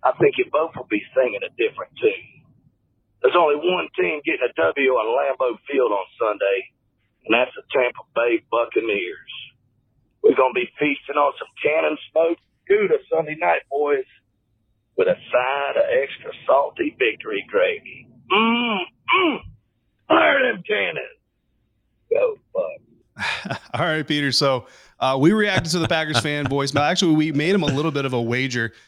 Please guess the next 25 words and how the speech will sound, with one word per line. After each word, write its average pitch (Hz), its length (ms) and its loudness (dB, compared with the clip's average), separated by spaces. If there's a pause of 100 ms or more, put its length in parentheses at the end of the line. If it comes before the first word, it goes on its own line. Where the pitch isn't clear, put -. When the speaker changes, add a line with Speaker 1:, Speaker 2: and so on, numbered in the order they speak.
Speaker 2:
and 127 180 0
it's 123 180 -2
funny 143 180 -2
'cause 120 120 -4
before 139 300 -2
we 131 60 0
recorded 127 360 -2
this 120 160 -2
episode, 120 260 -2
he 135 80 0
actually 147 200 -4
hit 160 160 -4
me 131 80 -4
up 127 120 -4
on 117 140 -2
Twitter 117 300 -2 (320)
and 104 100 -4
said 123 160 2
we're 120 180 -2
on. 117 280 -2
So 123 200 0
if 117 140 -2
the 123 80 -6
Buccaneers 151 460 0
win 120 400 -2